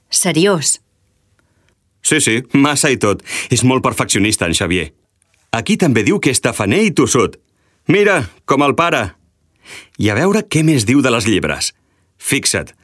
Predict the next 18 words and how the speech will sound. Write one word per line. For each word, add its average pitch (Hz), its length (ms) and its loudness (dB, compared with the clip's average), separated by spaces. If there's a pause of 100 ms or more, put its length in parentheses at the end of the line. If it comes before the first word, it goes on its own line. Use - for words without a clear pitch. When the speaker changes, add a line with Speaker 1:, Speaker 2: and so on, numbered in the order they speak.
(260)
Speaker 2:
rancoroses, 117 1040 2
idealistes 135 880 0
i 143 120 4
sense 123 360 0
sentit 120 400 -2
de 156 80 0
la 151 80 0
realitat. 104 540 -2 (420)
Oh, 233 200 2
i 214 100 0
tant! 147 360 0 (480)
No 139 240 2
toques 143 260 -2
mai 165 200 2
de 151 80 0
peus 143 200 2
a 127 60 0
terra. 101 400 -2